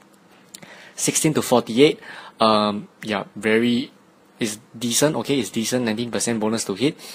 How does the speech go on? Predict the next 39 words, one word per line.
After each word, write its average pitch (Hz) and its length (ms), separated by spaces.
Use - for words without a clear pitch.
And 123 160
now, 135 180
for 120 160
this 143 180
spell, 120 300
uh, 104 300
I 110 140
didn't 139 400
record 123 340
this, 123 200
I 110 120
went 123 240
back 117 140
and, 104 200
there's, 123 220
like, - 180
two 147 280
rare 123 220
shops, - 480
and 113 200
I 104 100
went 120 240
and 104 160
hunt 120 240
for 107 240
it, - 160
uh, 110 200
and 113 200
I 104 60
got 107 240
this 120 340
spell. 113 440
This 120 160
spell 113 320
is 104 320
awesome, 98 460
look 117 140
at 107 60
this. - 320